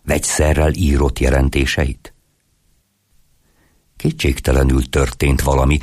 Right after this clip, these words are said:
ha egyszer átadta, de mit? Átadta magát. Nem titkos írást, sem titkos leadót, se fegyvert,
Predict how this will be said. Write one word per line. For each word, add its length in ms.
ha 120
egyszer 340
átadta, 720
de 120
mit? 460
Átadta 920
magát. 1000
Nem 200
titkos 420
írást, 480
sem 240
titkos 420
leadót, 540
se 140
fegyvert, 760